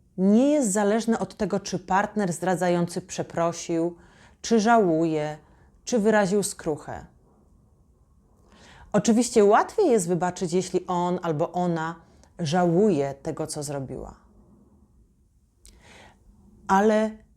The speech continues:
jeśli on nie żałuje, nie przeprasza, nie okazuje skruchy,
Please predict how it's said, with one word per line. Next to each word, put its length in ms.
jeśli 320
on 240
nie 140
żałuje, 560
nie 200
przeprasza, 760
nie 200
okazuje 440
skruchy, 680